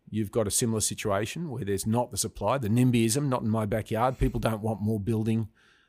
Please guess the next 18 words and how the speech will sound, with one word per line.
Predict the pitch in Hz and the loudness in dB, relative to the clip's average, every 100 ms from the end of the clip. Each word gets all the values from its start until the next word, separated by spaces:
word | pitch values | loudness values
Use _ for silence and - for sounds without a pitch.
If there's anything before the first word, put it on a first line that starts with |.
| _ | _
uh, | - 104 | 0 0
in | 120 110 | 0 0
their | 104 | 2
cities. | - 113 147 185 - _ _ _ _ | 0 0 -2 -6 -10 _ _ _ _
And | - 110 107 | -4 0 2
so | - 113 110 | 4 4 4
there's | 113 107 | 2 0
a | 117 117 | 0 2
natural | 120 135 - 113 | 2 0 0 -2
bias | 95 123 120 120 | 2 4 2 0
against | 113 113 - 107 | -2 -2 -4 -4
more | 113 110 | -2 -2
supply. | 101 - 156 139 - _ _ _ _ _ _ | -4 -2 0 0 -2 _ _ _ _ _ _
We're | - 123 | 0 2
seeing | - 143 135 | 4 4 6
it | |
in | 127 127 127 | 4 4 2
London | 117 131 185 131 90 | 2 4 4 2 -2